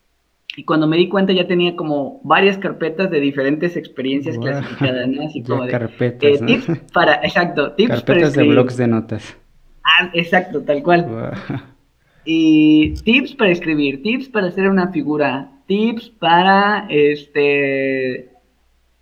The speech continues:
Speaker 1: eh, presentarte con un nuevo potencial colaborador o algo así, no sé, yo qué sé.
Speaker 2: Ok.
Speaker 1: Entonces, eh,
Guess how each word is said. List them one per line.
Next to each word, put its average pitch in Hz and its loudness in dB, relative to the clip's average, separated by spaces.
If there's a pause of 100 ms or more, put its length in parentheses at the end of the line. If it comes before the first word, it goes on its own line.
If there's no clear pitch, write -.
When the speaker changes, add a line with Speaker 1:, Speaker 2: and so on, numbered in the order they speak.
(340)
Speaker 1:
eh, 151 -2 (100)
presentarte 185 2
con 151 0
un 170 0
nuevo 175 2
potencial 151 -2
colaborador 131 0
o 123 -4
algo 196 4
así, 156 0
no 151 -2
sé, 135 -6
yo 147 -6
qué 147 -14
sé. - -10
Speaker 2:
Ok. 123 -12 (380)
Speaker 1:
Entonces, 202 0 (140)
eh, 147 -2